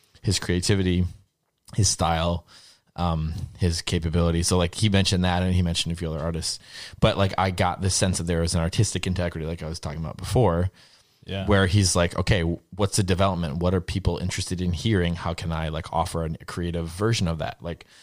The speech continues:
Speaker 1: and, and all the other facets of, um, caring about the arts as people experience them. So I thought that's a really cool, like, glimpse into his perspective and how he's like, "I'm always updating my thoughts. I'm always, like,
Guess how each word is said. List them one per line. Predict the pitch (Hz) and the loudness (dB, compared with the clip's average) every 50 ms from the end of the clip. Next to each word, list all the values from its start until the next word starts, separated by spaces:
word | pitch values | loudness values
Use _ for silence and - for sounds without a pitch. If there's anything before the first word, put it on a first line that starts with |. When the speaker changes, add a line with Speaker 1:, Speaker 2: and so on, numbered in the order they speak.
| - - - - | -20 -20 -8 -2
Speaker 1:
and, | - 101 98 101 - - | 0 2 2 2 0 2
and | - 104 98 95 92 92 - - - _ _ _ - | 2 4 4 4 4 2 0 -6 -14 _ _ _ 2
all | 104 101 98 | 4 4 4
the | 101 73 | 4 2
other | 90 92 87 | 2 2 0
facets | - - 87 76 73 - - 76 - - - | 0 0 0 0 0 -2 -4 -4 -4 -4 -2
of, | 82 85 82 82 80 82 87 - _ - - _ _ _ _ _ _ _ _ _ - | 0 0 0 0 -4 -8 -12 -16 _ -20 -20 _ _ _ _ _ _ _ _ _ -4
um, | 85 82 78 80 - - _ _ | -2 -2 -2 -2 -4 -6 _ _
caring | - - - 104 98 95 90 87 87 | -4 0 2 4 4 4 2 0 -2
about | - 85 87 87 85 82 78 78 - - - - - - - - - _ _ | -4 -4 -2 0 0 0 0 -2 -4 -6 -6 -6 -8 -10 -14 -16 -20 _ _
the | 92 87 - | -4 0 0
arts | - 87 82 80 - - - - - - - _ - | 2 2 0 0 0 0 0 0 -2 -4 -12 _ -2
as | 85 85 82 - | 0 0 0 -2
people | - - - - - 76 71 | -4 -8 -8 -6 -6 -6 -6
experience | - - - 90 85 76 85 87 - | -8 -8 -6 -6 -6 -4 -6 -6 -6
them. | - 76 71 73 - - - - - - - - | -8 -6 -6 -8 -8 -10 -16 -20 -20 -20 -14 0
So | - 110 | 2 4
I | 104 | 6
thought | 113 120 110 | 6 4 4
that's | 110 104 - - | 4 2 4 4
a | 98 | 4
really | 95 95 90 90 82 | 4 4 4 2 0
cool, | - - - 92 87 87 87 - - - | 0 0 0 2 4 4 2 0 -4 -6
like, | 92 90 85 - - - _ _ _ _ _ _ _ _ _ _ _ _ _ _ _ - _ _ | -4 -4 -4 -4 -6 -16 _ _ _ _ _ _ _ _ _ _ _ _ _ _ _ -20 _ _
glimpse | 101 107 110 110 101 - 98 | 2 4 4 6 4 4 4
into | 87 90 82 | 2 2 0
his | 82 87 85 82 - | 0 -2 -2 -4 -4
perspective | - - 90 85 - - 92 90 - 85 80 82 | -4 -2 -2 -2 0 -2 -2 -2 -2 -6 -6 -6
and | 82 87 | -4 -4
how | 85 82 80 | -2 -2 -2
he's | 80 82 82 - | -2 -4 -6 -6
like, | 78 - | -8 -6
"I'm | - 80 85 | -4 -2 -2
always | 87 87 85 85 | 0 -2 -2 -4
updating | - 85 85 - - 82 80 80 80 80 80 - - - - - - - | -4 -6 -6 -4 -4 -4 -4 -6 -8 -10 -12 -16 -20 -20 -20 -20 -16 -8
my | 76 85 | -8 -6
thoughts. | - - 92 78 76 - - | -2 0 -2 -2 0 -2 -2
I'm | 78 80 | 0 0
always, | 80 80 80 82 82 82 - - | 2 2 2 0 0 -2 -4 -4
like, | 87 80 82 - | -6 -8 -8 -10